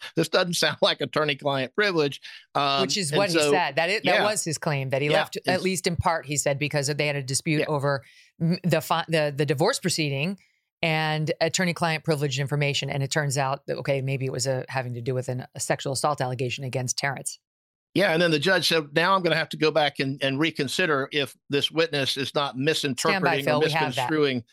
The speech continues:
Speaker 2: We have
Speaker 1: the,
Speaker 2: that.
Speaker 1: uh,
Speaker 2: Let,
Speaker 1: yeah."
Speaker 2: let me play that soundbite, 'cause we've got the defense attorneys who jumped all over this, and then you'll hear the judge at the end saying, "Uh, I'm gonna have to reconsider all these claims of attorney-client privilege since you, Mister Bradley, have a different definition of it than I do." Watch here, sot seven.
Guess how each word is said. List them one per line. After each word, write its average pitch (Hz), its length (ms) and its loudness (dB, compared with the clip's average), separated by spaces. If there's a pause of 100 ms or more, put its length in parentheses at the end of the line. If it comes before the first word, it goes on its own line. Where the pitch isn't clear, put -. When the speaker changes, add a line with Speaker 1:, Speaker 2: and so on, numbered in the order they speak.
(100)
Speaker 2:
We 170 140 2
have 160 160 2
Speaker 1:
the, 135 60 2
Speaker 2:
that. 131 120 0
Speaker 1:
uh, 127 120 2
Speaker 2:
Let, 123 100 -6
Speaker 1:
yeah." 175 160 2
Speaker 2:
let 185 80 0
me 202 100 0
play 180 220 0
that 156 140 0
soundbite, 139 420 0 (320)
'cause 156 100 2
we've 156 80 2
got 170 160 0
the 160 60 0
defense 185 340 0
attorneys 156 380 0
who 151 60 -4
jumped 143 360 -2
all 160 220 2
over 135 240 0
this, 127 340 -2 (300)
and 160 120 2
then 156 120 2
you'll 156 100 0
hear 156 160 2
the 147 80 0
judge 143 320 0
at 131 80 -8
the 151 140 0
end 139 280 0
saying, 135 520 -2
"Uh, 139 60 0
I'm 160 440 2
gonna 196 160 0
have 147 140 -4
to 147 80 -6
reconsider 156 560 0
all 202 160 2
these 170 160 0
claims 147 320 -2
of 127 40 -6
attorney-client 139 540 -2
privilege 139 300 0
since 143 240 -2 (340)
you, 170 100 2
Mister 165 240 2
Bradley, 151 400 0 (140)
have 143 160 0
a 139 60 -2
different 143 280 -2
definition 165 520 0
of 160 140 2
it 160 120 0
than 147 140 -2
I 156 120 2
do." 131 300 -4
Watch 143 240 -2
here, 131 160 -4
sot 135 260 -4
seven. 120 300 -6